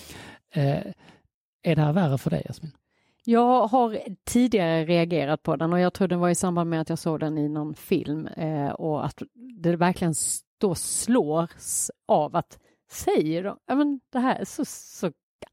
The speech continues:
Speaker 1: det hade man nog inte kommit undan med idag. Om de hade skrivit låten idag så hade man inte kommit undan med det. Det tror jag inte.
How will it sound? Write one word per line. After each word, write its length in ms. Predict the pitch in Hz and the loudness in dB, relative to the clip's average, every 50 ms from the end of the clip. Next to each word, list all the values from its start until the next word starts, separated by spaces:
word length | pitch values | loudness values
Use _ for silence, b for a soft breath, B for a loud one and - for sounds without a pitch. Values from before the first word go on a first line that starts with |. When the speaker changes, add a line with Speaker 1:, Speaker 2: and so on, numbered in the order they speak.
| - | -10
Speaker 1:
det 140 | 247 190 233 | -2 0 2
hade 200 | 233 262 262 262 | 2 2 2 2
man 120 | 262 254 254 | 2 0 2
nog 180 | 247 208 175 | 2 2 0
inte 140 | 180 185 - | 0 -2 -2
kommit 320 | - - 170 156 151 - | -2 0 0 0 0 0
undan 280 | 196 170 151 143 143 143 | 0 0 0 -2 -4 -4
med 120 | 151 160 | -2 -2
idag. 400 | 190 202 277 269 180 - 156 180 190 - | 0 2 2 2 2 2 0 -2 -6 -6
Om 160 | 214 202 190 | -8 -6 -6
de 100 | 190 185 | -4 -4
hade 140 | 185 185 175 | -4 -4 -4
skrivit 320 | - - 214 196 170 175 | -2 0 -2 0 0 -2
låten 360 | 202 202 170 151 - - 160 175 | 0 0 0 0 -2 -2 -2 -2
idag 320 | 196 - - - 147 151 _ b b b b b b b b b | 0 0 0 0 0 -4 _ b b b b b b b b b
så 60 | - | -4
hade 200 | 135 160 165 - | 0 0 0 -2
man 140 | 139 151 156 | -2 -6 -6
inte 160 | 156 147 - | -6 -6 -6
kommit 280 | - - 147 135 143 - | -8 -10 -10 -10 -10 -12
undan 220 | 113 - 85 82 - | -12 -14 -14 -16 -16
med 80 | - | -16
det. 100 | - - - _ _ _ _ | -16 -18 -20 _ _ _ _
Det 80 | 208 202 | -8 -4
tror 160 | - 185 147 | -2 -2 -2
jag 100 | 131 143 | -2 -4
inte. 120 | 147 - | -10 -14